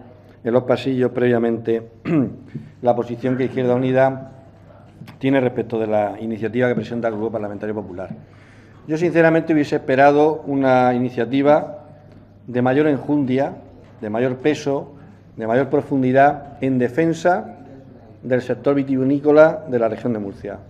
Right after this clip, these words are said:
en defensa del vino, de los vinos de esta tierra.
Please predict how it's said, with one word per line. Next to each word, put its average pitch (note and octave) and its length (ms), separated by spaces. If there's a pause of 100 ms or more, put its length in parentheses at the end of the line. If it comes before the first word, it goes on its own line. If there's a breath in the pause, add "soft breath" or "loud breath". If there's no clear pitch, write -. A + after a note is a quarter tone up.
(460 soft breath)
en A#2+ 120
defensa D3 640
del A2 280
vino, D3 460 (280)
de G2 60
los F#2+ 140
vinos C3 260
de C3 60
esta A#2+ 160
tierra. A2+ 380